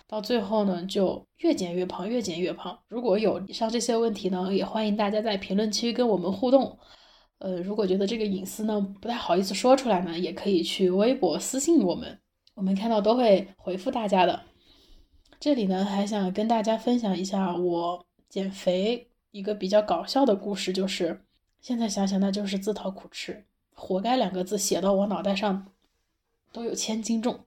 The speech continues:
在刚接触减肥那会儿哈，我特别的，特别的执着于干净饮食。干净到什么程度呢？只吃水煮菜、水煮玉米、水煮鸡胸肉，呃，调味品呢就只有盐，然后就是吃各种杂粮。大概是吃了一周以后啊，我就开始无法克制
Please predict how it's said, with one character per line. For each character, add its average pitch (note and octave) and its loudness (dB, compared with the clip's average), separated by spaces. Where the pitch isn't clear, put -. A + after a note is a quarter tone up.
在 C4 -6
刚 C4+ 6
接 D4+ 8
触 D4 6
减 G3 4
肥 G3 2
那 A#3 6
会 G3 2
儿 F3 0
哈， E3+ 0
我 E3 2
特 C4+ 8
别 F3 2
的， F#3 2
特 G3 -2
别 F3+ -2
的 F3 2
执 F3 -2
着 F3 0
于 E3 -2
干 G3 0
净 G#3+ 0
饮 F#3+ -4
食。 E3 -4
干 A#3+ -4
净 B3 2
到 A#3 4
什 G3 -4
么 F#3 2
程 F#3 -2
度 F#3 0
呢？ F3 -4
只 E3+ -8
吃 B3 -2
水 F#3+ 2
煮 F#3 0
菜、 - -6
水 - -6
煮 G3+ 4
玉 A3 0
米、 F#3 0
水 - -4
煮 F#3 0
鸡 G#3 -4
胸 A#3 2
肉， A#3 6
呃， F3+ -6
调 G3 -4
味 A#3+ 6
品 F#3+ -2
呢 E3+ -2
就 G3 2
只 G3 0
有 F#3+ 6
盐， D#3+ -4
然 - -12
后 G3+ -4
就 G3+ 0
是 F#3+ 4
吃 - -4
各 G#3+ 0
种 F#3 -2
杂 F#3 -2
粮。 E3 -4
大 A3+ 2
概 G#3+ 2
是 A3 -2
吃 G#3+ 0
了 A3+ 4
一 A3+ 2
周 A#3 4
以 G#3+ 4
后 A3+ 4
啊， F3 8
我 E3+ 0
就 F3+ -2
开 G3 -4
始 F#3+ -2
无 E3+ 0
法 F#3+ -4
克 G3 -4
制 F#3+ -2